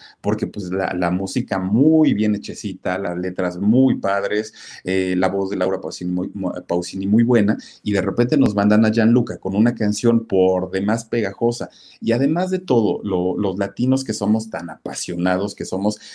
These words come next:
pues, pues, tan, tan, tan, tan enamoradizos y desenamoradizos, pues resulta que cuando escuchamos esta canción, bueno, fue el suceso. ¿Y quién es este muchacho, no?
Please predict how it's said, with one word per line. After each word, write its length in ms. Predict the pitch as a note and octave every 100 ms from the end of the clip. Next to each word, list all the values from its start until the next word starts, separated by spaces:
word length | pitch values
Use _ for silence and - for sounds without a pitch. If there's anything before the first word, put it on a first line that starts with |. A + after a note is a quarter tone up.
| - -
pues, 280 | F#2+ F#2 -
pues, 260 | F#2 F2 -
tan, 440 | F2 F2+ F2+ F2
tan, 260 | E2+ E2 E2
tan, 180 | E2+
tan 160 | F2 F#2
enamoradizos 840 | F#2 F#2+ G2 G2 F#2+ B2 C3 G#2+ -
y 120 | G#2
desenamoradizos, 880 | F2+ - F2 E2+ G2 B2 C#3 B2+ B2 D#3 - - -
pues 180 | - G#2+
resulta 420 | G#2+ G#2+ C3+ C3
que 120 | - -
cuando 220 | G2 F#2
escuchamos 520 | - F#2 A2 A#2 A2+
esta 220 | A2 A#2
canción, 460 | - F2+ F2 B2 C#3
bueno, 280 | G2+ G2+ F2
fue 160 | G2+
el 60 | G#2
suceso. 500 | G#2 F2+ B2+ F3 F#2
¿Y 80 | D#2+
quién 220 | G#2 A2+
es 140 | A2+
este 220 | A2 -
muchacho, 520 | G#2 F#2 - D#3 -
no? 140 | F2+